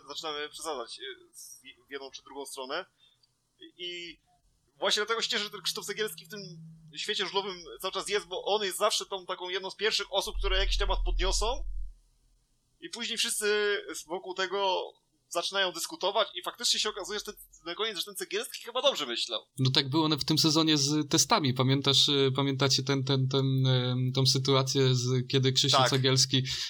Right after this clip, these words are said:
Speaker 2: wspomniał, że on, no, tutaj może być nieciekawie z tymi testami, jeżeli zaufamy w stu procentach klubom, że mogą się pojawić manipulacje. Em, włodarze Ekstraligi stwierdził, że kategorycznie, jak, jak przecież to jest nie-, nie-, niemożliwe, a teraz nagle w tym, <laughs> w tym momencie wprowadzane są,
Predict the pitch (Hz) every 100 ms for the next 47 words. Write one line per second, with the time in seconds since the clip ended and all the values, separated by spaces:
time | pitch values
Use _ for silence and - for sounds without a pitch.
0 | - - 151 147 139 123 127 160 196 170
1 | 165 - 165 160 151 156 151 147 143 151
2 | 139 139 220 165 - 143 139 135 131 135
3 | 131 127 123 127 123 127 131 131 131 -
4 | 131 131 131 127 127 - 127 123 135 135
5 | 135 135 131 131 135 131 131 135 131 131
6 | 135 120 - 123 135 - - - - 127
7 | 123 123 123 123 120 120 139 139 139 139
8 | 131 - 139 143 131 - 135 139 131 131
9 | 139 139 139 147 - 139 131 131 131 131
10 | 131 - 123 123 135 131 135 127 127 131
11 | 131 127 131 143 151 135 139 135 135 139
12 | 139 139 - 147 131 131 131 156 143 135
13 | 131 135 135 135 143 135 139 135 135 139
14 | 135